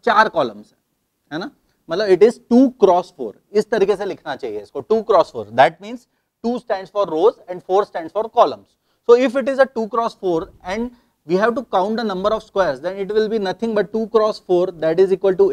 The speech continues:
eight। टू में एक कम किया, that is one, four में एक कम किया, that is equal to three। So that will be equal to total in all there will be eleven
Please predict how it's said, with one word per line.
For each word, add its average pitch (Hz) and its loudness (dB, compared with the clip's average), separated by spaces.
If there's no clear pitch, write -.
eight। 208 0
टू 233 4
में 247 4
एक 226 -12
कम 220 -4
किया, 220 -2
that 196 2
is 156 -4
one, 196 -4
four 208 8
में 226 -4
एक 226 -14
कम 202 -4
किया, 196 2
that 170 -4
is 160 -8
equal 151 -6
to 147 -8
three। 185 -4
So 165 -6
that 196 -2
will 214 2
be 196 4
equal 160 -6
to 170 -4
total 180 2
in 202 -8
all 175 -4
there 143 0
will 139 -2
be 214 -4
eleven 123 -6